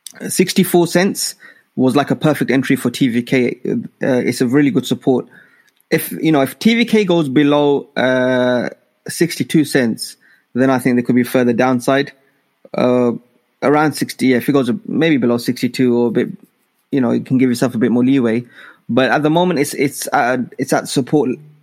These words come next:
it's at a strong support level. So I think, um,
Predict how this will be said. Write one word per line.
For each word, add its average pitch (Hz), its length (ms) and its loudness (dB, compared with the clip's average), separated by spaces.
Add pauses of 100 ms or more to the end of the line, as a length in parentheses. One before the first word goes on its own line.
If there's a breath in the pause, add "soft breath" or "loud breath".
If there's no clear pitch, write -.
it's - 120 -4
at 120 120 2
a 123 40 -2
strong 156 220 0
support 143 380 0
level. 120 360 0 (580 soft breath)
So 147 540 0
I 143 180 0
think, 180 460 -2
um, 139 880 0